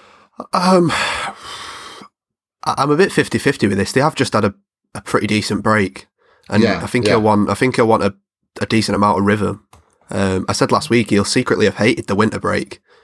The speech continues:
Speaker 1: because, you know, a lot of players will have lost a bit of rhythm. Um, they definitely looked, uh, somewhat back to it on, on Wednesday. Um,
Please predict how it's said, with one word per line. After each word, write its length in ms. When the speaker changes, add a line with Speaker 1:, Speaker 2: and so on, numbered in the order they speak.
Speaker 1:
because, 520
you 80
know, 160
a 40
lot 140
of 60
players 240
will 100
have 80
lost 200
a 40
bit 140
of 60
rhythm. 340
Um, 300
they 100
definitely 320
looked, 340
uh, 240
somewhat 420
back 180
to 180
it 80
on, 360
on 180
Wednesday. 540
Um, 600